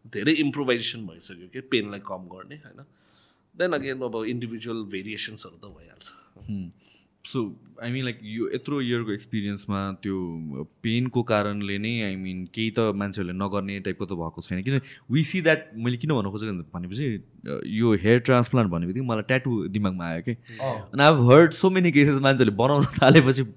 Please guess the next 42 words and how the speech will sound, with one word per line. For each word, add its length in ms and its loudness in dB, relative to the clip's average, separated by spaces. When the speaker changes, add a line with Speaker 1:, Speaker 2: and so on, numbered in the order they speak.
Speaker 2:
छोडेर 280 6
भाग्ने 280 4
मान्छेहरू 340 0
पनि 100 0
हुन्छ 160 -2
नि 140 0
त 40 0
कतिजना। 280 -4
त्यस्तोसम्म 420 0
त 80 2
भएको 340 0
छ। 80 -12
Speaker 1:
आजसम्म 460 4
त्यस्तो 360 -2
चाहिँ 180 0
भएको 240 4
छैन 280 2
कि, 260 -4
<laughs> 40 -12
ओ, 220 0
प्रोसिजर 480 -2
रुममा 300 -4
पेसेन्ट 440 -6
मैले 180 -4
लगेँ 380 -2
Speaker 2:
अहँ। 340 -8
Speaker 1:
र 40 -4
कहिले 320 0
पेनले 380 2
गर्दा 220 0
प्रोसिजर 440 -4
रोक्नु 320 -6
पर्यो, 120 -6
त्यो 160 0
त 60 0
आजसम्म 500 2
भएको 280 -16
छैन। 240 -10
अब 220 -6
पेन 220 4
हुन्छ 420 0
डरले 840 6